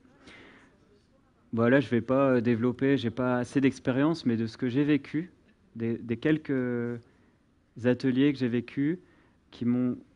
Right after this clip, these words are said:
connecté à quelque chose qui me dépasse. Je sais pas comment nommer ça. Alors on peut le nommer sacré ou le mystère ou j'en sais rien. Euh, mais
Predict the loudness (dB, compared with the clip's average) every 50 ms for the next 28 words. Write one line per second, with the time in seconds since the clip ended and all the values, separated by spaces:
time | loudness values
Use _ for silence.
0 | _ _ _ _ _ _ _ _ _ -4 0 2 4 4 2 0 -2 -2 2 2
1 | 4 4 2 0 -4 -8 _ _ -6 -6 -2 -2 -4 -4 -2 -6 -8 -6 -4 -2
2 | -2 -2 -2 -6 -8 -6 -4 -2 -2 0 0 0 -2 -2 -4 -8 -8 -8 -14 -20
3 | -20 _ _ _ _ _ _ _ _ _ _ _ _ -18 -16 -10 -10 -10 -6 -2
4 | -2 0 0 -2 -2 -4 -4 -4 -2 -2 -2 0 0 -2 -2 -4 -4 -6 -6 -6
5 | -8 -18 _ _ _ _ _ _ _ _ _ -8 -6 -6 -6 -4 -4 -4 -2 -2
6 | -2 -2 -2 -4 -4 -6 -6 -8 -8 -8 -8 -6 -6 -6 -6 -6 -6 -6 -6 -4
7 | -4 -6 -6 -8 -4 -2 -2 -2 -2 -4 -4 -6 -8 -8 -6 -6 -4 -4 -4 -6
8 | -8 -10 _ _ -20 -20 -20 -20 -20 -20 _ _ _ _ -6 -4 -4 -2 -2 -2
9 | -4 -4 -6 -8 -12 -14 _ _ _ _ _ -4 0 4 4 6 6 4 2 0